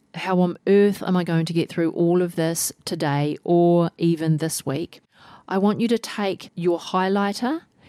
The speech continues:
and go through that endless to-do list and highlight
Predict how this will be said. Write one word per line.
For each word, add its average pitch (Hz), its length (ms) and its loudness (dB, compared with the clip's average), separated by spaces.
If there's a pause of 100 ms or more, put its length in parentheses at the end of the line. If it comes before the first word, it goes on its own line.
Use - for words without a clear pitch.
(300)
and 180 200 2
go 170 220 0
through 226 920 0
that 180 460 -4
endless 214 560 2 (200)
to-do 226 420 0
list 180 480 -4 (460)
and 185 180 0
highlight 190 1000 -2